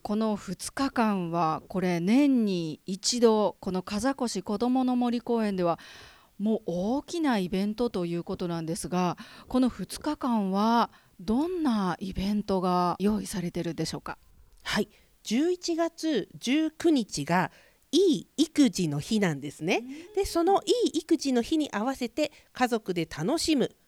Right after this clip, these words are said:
Speaker 2: 学ぶ、触れ合うをテーマにして、お子さんの成長と、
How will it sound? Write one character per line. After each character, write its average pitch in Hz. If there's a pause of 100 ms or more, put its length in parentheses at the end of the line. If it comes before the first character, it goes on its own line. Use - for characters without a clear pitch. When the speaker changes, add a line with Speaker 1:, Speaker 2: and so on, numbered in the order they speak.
(180)
Speaker 2:
学 220
ぶ、 277 (120)
触 -
れ 359
合 392
う - (120)
を 254
テ 285
ー 269
マ 247
に 240
し -
て、 359 (200)
お -
子 214
さ 208
ん 208
の 214
成 262
長 277
と、 359